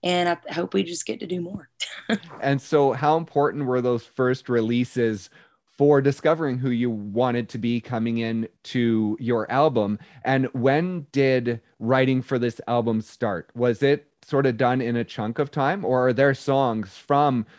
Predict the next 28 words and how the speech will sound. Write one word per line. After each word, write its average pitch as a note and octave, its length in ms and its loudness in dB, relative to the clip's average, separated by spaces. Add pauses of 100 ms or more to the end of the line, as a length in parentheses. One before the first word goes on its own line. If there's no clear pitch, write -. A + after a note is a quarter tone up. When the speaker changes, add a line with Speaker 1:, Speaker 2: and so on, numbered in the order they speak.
(120)
Speaker 2:
sort B2+ 280 0
of A2+ 120 0
your A#2 120 2
first A#2+ 380 -2
writes A#2+ 340 0
back A#2+ 300 0
in A#2 160 0
twenty A#2+ 380 0
eighteen A2+ 720 -2
that A2+ 260 -2
made A#2 220 -2
it G#2 100 -4
onto B2 280 -2
this F2 220 -10
album? E2+ 360 -10 (540)
Speaker 1:
Yes, - 680 -12
the F#3 140 -8
writing G#3+ 400 0
for G#3 120 -8
this G3 240 -4
record F3 600 -2
is E3 400 -4 (120)
all A3+ 260 6
over G#3+ 200 2
the G3 80 -2
place. G3 440 0
Some F#3+ 220 0
are E3+ 340 -2